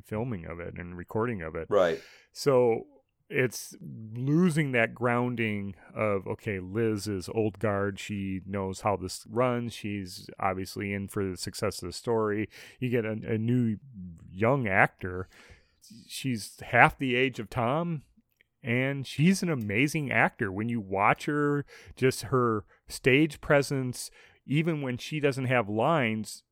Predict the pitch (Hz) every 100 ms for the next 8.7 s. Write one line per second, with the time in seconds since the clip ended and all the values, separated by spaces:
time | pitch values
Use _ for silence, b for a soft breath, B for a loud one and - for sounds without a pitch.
0 | _ - - - 131 139 143 - - 139
1 | 113 98 110 123 143 - - 120 185 95
2 | - - 113 120 120 120 143 B B _
3 | _ _ - 185 170 - - - 135 131
4 | 220 220 214 226 208 175 135 127 202 269
5 | 101 - - 170 175 170 170 156 - -
6 | - - - - 147 110 147 175 226 -
7 | 196 196 165 123 117 123 123 123 - 135
8 | 160 - 143 127 139 123 117